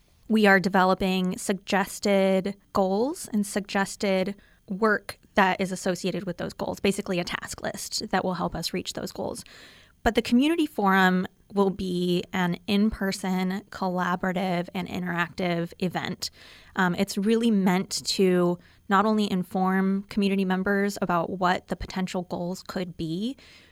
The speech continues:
but also get their ideas on how to achieve those goals.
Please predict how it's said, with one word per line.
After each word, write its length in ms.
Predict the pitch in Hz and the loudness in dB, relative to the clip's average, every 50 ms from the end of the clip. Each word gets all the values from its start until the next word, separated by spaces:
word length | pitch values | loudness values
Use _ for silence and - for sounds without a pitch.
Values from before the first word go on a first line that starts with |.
| _ _ _ | _ _ _
but 120 | - 208 | 2 4
also 200 | 208 208 - 214 | 4 4 2 0
get 220 | 185 - 196 185 | 0 0 -2 0
their 160 | - 190 185 175 | 0 0 0 0
ideas 440 | 160 160 151 175 180 175 170 165 | 0 -2 -2 -2 0 0 0 0
on 120 | 156 147 151 | -2 -6 -10
how 220 | - - 190 175 | -6 -4 -4 -2
to 100 | 165 160 | -2 -4
achieve 320 | - - - - 175 - - | -4 -6 -8 -8 -8 -8 -8
those 180 | - 160 160 | -8 -8 -8
goals. 380 | - - - - - - - | -8 -8 -8 -8 -10 -12 -16